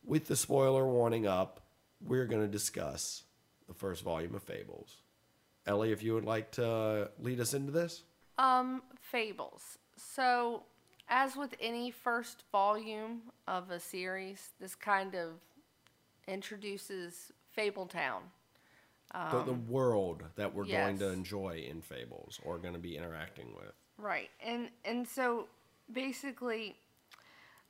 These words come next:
Speaker 2: there is this group that has a, what do you wanna call it?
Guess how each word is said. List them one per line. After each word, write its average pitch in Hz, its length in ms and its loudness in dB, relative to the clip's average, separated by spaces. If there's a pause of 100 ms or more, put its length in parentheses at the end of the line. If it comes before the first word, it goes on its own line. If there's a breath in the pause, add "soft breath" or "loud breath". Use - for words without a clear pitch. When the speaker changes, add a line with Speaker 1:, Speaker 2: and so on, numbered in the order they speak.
(120)
Speaker 2:
there 233 260 6
is 226 280 0
this 240 260 -6
group 254 480 -6 (240)
that 208 480 2 (500)
has 233 600 2
a, 185 560 -2 (1500)
what 202 140 -6
do 196 60 -6
you 190 120 -8
wanna 175 180 -6
call 175 340 -6
it? 160 120 -6